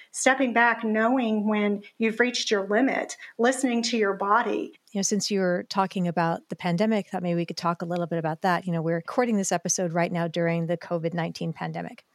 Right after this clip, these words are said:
Speaker 2: Um, and most of us have been sheltering in place now for, for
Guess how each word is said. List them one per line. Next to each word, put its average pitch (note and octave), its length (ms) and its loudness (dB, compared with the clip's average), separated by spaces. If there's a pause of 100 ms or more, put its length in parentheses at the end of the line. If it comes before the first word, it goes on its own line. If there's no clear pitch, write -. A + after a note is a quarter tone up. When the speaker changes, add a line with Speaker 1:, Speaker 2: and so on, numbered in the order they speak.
(500)
Speaker 2:
Um, E3+ 380 -2
and F3+ 220 2
most F#3+ 200 2
of F#3 100 2
us F3 100 0
have E3+ 100 -4
been E3+ 140 0
sheltering E3+ 400 -2
in E3 100 0
place E3+ 240 -2
now E3 140 -2
for, E3 360 -4 (140)
for E3+ 420 -2